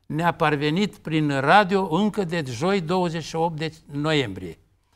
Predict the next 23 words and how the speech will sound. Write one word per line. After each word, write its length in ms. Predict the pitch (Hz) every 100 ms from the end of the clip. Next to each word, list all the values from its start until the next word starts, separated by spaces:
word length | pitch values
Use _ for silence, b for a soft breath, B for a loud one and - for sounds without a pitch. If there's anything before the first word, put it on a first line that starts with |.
| _ _ _ _
Am 340 | 147 165 139
sperat 540 | 104 - 151 143 208
la 120 | 180 165
început 520 | 156 151 127 214 -
că 100 | 190
vestea 440 | 151 196 185 196
va 160 | 147 147
fi 200 | - 202
dezmințită 880 | 147 160 139 147 123 - 196 220 208 B B B
și 220 | - 156
nu 180 | 170 214
v-am 200 | 185 156
comunicat 760 | 165 139 131 127 156 196 -
într-o 300 | - 156 156
ședință 540 | 135 139 123 165 156 160
de 140 | 135
a 100 | 139
doua 280 | 127 139 131
zi.” 240 | 107 107 - _
Se 180 | _ -
adresa 560 | 123 135 135 135 131 139
unor 420 | 131 123 113 113 _ _ _ _ _ _
uh, 320 | 127 110